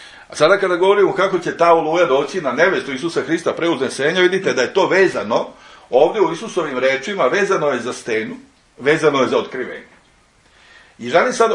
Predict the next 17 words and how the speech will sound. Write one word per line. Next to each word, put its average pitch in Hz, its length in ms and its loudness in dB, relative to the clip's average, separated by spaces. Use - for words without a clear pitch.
ovde 165 340 4
da 143 140 -2
vas 123 240 -6
vratim 175 420 2
na 135 80 -4
jednu 165 200 -4
propoveď 165 480 2
brata 151 260 4
Abrahama. 110 420 -10
Znači, 131 220 -2
šta 226 180 2
treba 233 260 2
da 160 160 0
čvrsto 214 480 2
držite 165 420 -2
u 131 80 0
srcu 165 440 -10